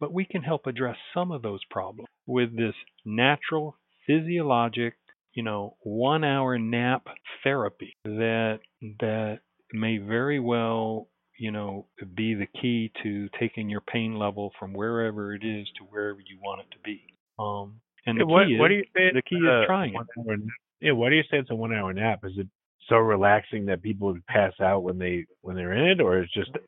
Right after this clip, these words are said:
Speaker 1: Yeah,
Speaker 2: they have
Speaker 1: yeah,
Speaker 2: nothing
Speaker 1: yeah,
Speaker 2: to
Speaker 1: that
Speaker 2: do, they fall
Speaker 1: No,
Speaker 2: asleep?
Speaker 1: well, uh, you know, it may be boredom. It may, it may be that I'm chirping in their ear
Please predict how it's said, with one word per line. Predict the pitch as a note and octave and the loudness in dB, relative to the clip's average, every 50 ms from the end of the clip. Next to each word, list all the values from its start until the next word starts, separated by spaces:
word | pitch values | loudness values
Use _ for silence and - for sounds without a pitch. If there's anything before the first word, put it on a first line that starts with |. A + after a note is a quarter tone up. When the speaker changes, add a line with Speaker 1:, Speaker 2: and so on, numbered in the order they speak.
| _ - | _ 2
Speaker 1:
Yeah, | F3+ G#3 A3 G3 A2 - | 6 6 6 6 6 4
Speaker 2:
they | G2+ G#2 | 6 8
have | - | 8
Speaker 1:
yeah, | G3+ A#2+ | 10 10
Speaker 2:
nothing | A#2+ A2 - | 8 6 6
Speaker 1:
yeah, | A2 A2 | 6 4
Speaker 2:
to | G#2+ | 6
Speaker 1:
that | - - | 6 6
Speaker 2:
do, | - A#2 A#2 A2+ - _ _ G2+ | 8 8 6 6 4 _ _ -4
they | G2 F#2+ - - - _ _ - | -4 -4 -4 -8 -20 _ _ 2
fall | G#2 G2+ | 6 6
Speaker 1:
No, | G3+ G3+ G3 G3 G3 F#3+ | 8 8 8 6 4 4
Speaker 2:
asleep? | - - | 6 8
Speaker 1:
well, | A3+ A#3+ B3 B3 G#3 F3+ | 8 8 8 8 8 8
uh, | F3 F#3 - | 8 8 6
you | A3 F3+ G3 G#3 | 4 4 6 8
know, | D#3+ C#3 D3 | 10 10 10
it | D#3+ D#3+ D3 | 8 8 6
may | D#3 F#3+ A3 | 6 4 4
be | G#3+ D#3+ E3+ D#3+ C#3 | 4 4 4 4 4
boredom. | A2+ B2+ C3+ C3+ C3 C3 D3+ D#3 | 6 6 8 8 8 6 6 4
It | D3+ D3 D3 | 2 4 4
may, | D3+ E3 D#3 - - - - - | 4 2 2 0 -8 -12 -6 -2
it | D3 D3+ D3+ | -2 2 4
may | D3 F3+ G#3+ G3+ | 4 4 4 4
be | D#3+ D3 C#3+ D3 | 4 4 4 6
that | C#3+ C#3+ C#3+ | 6 4 4
I'm | C#3 C3+ C3 | 2 0 -2
chirping | - - D#3+ D#3+ - - D3 | -2 -2 -2 -2 -2 -2 -2
in | C#3 C3+ C3+ | -4 -4 -2
their | C3 B2 A#2+ A#2 | -2 -2 -2 -2
ear | B2+ D3 F3 F3 C#3+ A2+ G2+ | -2 -2 -2 -2 -4 -4 -6